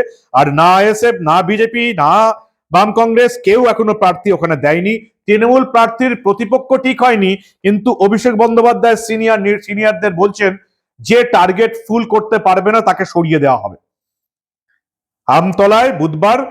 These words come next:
আমতলায় ডায়মন্ড হারবার বিধানসভার কার্যকর্তাদের নিয়ে প্রথম বৈঠক সারেন অভিষেক বন্দ্যোপাধ্যায়, এবং সেখানে সাংসদ মনি করে দেন এবারের ভোটে জেতার ব্যবধান অন্তত চার লাখ হতে হবে।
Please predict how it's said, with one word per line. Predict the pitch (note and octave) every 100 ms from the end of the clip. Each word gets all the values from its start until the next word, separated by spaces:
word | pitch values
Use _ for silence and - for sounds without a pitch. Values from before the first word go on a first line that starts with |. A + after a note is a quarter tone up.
| - _ _ -
আমতলায় | C3+ E3+ E3+ G3 G3+ E3+
ডায়মন্ড | F3 G3 G3+
হারবার | G3 F#3 F3
বিধানসভার | F3+ F#3+ F#3 G3 G#3+ G#3+
কার্যকর্তাদের | E3 D#3 F3 F3+ F#3 F#3 F3
নিয়ে | A3 -
প্রথম | G3+ F#3+ D#3
বৈঠক | E3+ F3+ -
সারেন | F3 D#3+
অভিষেক | D3+ D3+ C#3+
বন্দ্যোপাধ্যায়, | D3+ F#3 A3+ A#3 A#3+ B3+ B3 _ -
এবং | E3 F#3+
সেখানে | - F#3 F#3 F3
সাংসদ | E3 D3+ E3 C3+
মনি | D#3 A3 A3
করে | A#3 A#3
দেন | A#3 - E3+
এবারের | F3+ G#3 F#3+
ভোটে | E3 G3+ F#3+
জেতার | F#3+ G3 E3
ব্যবধান | E3+ F#3+ G#3+ - _ - E3
অন্তত | A3 A#3 B3 B3+ -
চার | G#3 F3+ F3+
লাখ | F3+ F3
হতে | D3+ B2+ A2
হবে। | G2